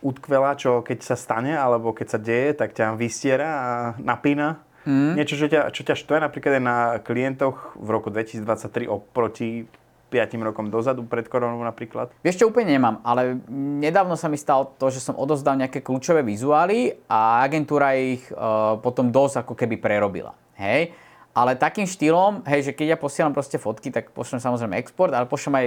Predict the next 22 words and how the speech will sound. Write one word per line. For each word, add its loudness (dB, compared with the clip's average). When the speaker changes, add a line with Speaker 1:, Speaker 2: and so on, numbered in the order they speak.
Speaker 2:
open 0
data, 0
hej, -2
P 0
S -2
Dčko. -8
Ale 4
agentúra 2
to -4
tak -2
prerobila, 4
že -4
tam 0
dali 2
nejaký -2
taký -4
divný, 2
hnusný 0
filter -2
na 2
pleťovky 2
a, 2